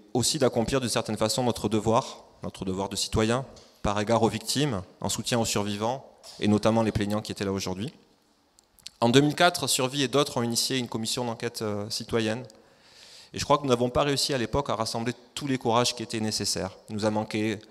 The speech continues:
certains témoins, il nous a manqué des témoignages, même si cela a débouché sur les, les plaintes en, en deux mille cinq.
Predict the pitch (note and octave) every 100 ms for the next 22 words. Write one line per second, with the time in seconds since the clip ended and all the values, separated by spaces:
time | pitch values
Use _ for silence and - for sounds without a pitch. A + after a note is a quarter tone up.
0 | - A2 A#2 A2+ A2+ G2 G2 G2+ F#2+ G2
1 | G2 - G2+ G2 G2 A2 G#2+ F#2+ F#2+ -
2 | - - G2+ G2+ A#2+ A#2+ A#2 G#2+ - G#2
3 | G#2+ A2+ - B2 A#2+ A#2+ - _ _ _
4 | - G#2 F#2+ - G#2+ C3+ D3 - - G2
5 | F#2 - G2+ G2+ G#2 B2 C#3